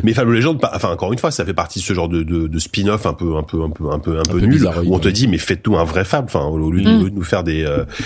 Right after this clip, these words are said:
Speaker 1: des espèces d'ersatz, euh, bizarres, free-to-play, faites-nous un vrai, un vrai R P G, parce que Fable, c'était quand
Speaker 2: Ouais.
Speaker 1: même super, enfin, le, le, le deux, notamment, était, était fantastique, euh.
Speaker 2: Ouais.
Speaker 3: Ouais, ils sont peut-être rendus compte que Fable Legends, personne comprenait rien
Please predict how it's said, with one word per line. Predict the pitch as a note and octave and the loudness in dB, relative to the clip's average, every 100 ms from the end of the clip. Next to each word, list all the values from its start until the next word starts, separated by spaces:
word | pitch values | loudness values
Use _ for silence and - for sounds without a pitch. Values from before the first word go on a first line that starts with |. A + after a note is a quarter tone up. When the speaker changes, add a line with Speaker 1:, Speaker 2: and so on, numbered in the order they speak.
| - | -10
Speaker 1:
des | - D#2 | -4 -2
espèces | D2 - G#2 E2 | 0 -2 0 0
d'ersatz, | E2 D#2+ F#2+ F#2 - | 0 2 0 0 -2
euh, | D2+ D#2 D2+ | 0 0 -2
bizarres, | D2+ D#2+ F#2+ F#2 | -2 0 0 -2
free-to-play, | F2 E2+ D#2+ C3 D3 - - | -4 -2 0 -2 -2 -12 -6
faites-nous | - F2 A#2+ | -4 0 2
un | F#2 | 2
vrai, | E2+ G2+ | 2 0
un | E2+ D2 | 0 0
vrai | G2 | -2
R | F2+ | 0
P | C#3 | 0
G, | F#3 | 0
parce | C3 | -2
que | F2 | -2
Fable, | - A2 | -2 -4
c'était | - - | -4 -4
quand | F2+ | -2
Speaker 2:
Ouais. | |
Speaker 1:
même | - | -2
super, | - C3 - | -2 -2 -2
enfin, | - D#2+ | -2 -2
le, | D#2 | -2
le, | D2 D2+ | -2 -2
le | D#2 D#2 | -2 0
deux, | G2+ A2 | 2 2
notamment, | E2 E2+ F#2 A2+ | 2 0 0 -2
était, | D2+ C#2 | -2 -6
était | C2+ - | -4 -6
fantastique, | E2+ G#2 - C3 - | -4 -6 -6 -8 -6
euh. | C#2+ C#2 D2 - | -6 -6 -6 -4
Speaker 2:
Ouais. | F#2 F2 - _ - - - - | -4 -4 -8 _ -20 -20 -14 -4
Speaker 3:
Ouais, | D#3 - | -2 0
ils | F3+ | 0
sont | - F3+ | 0 2
peut-être | G3+ F#3+ - | 2 0 0
rendus | G3+ F#3+ | 0 0
compte | A3 A3+ | 0 0
que | G#3+ F3 | 0 0
Fable | F#3 F3 | 2 2
Legends, | F3 E3+ F3 F#3+ - | 2 2 0 -2 0
personne | A3+ - A3+ G#3+ | 0 0 -2 0
comprenait | G#3 - G#3 G3+ | 0 2 2 2
rien | F#3+ G3+ G#3 | 2 0 -2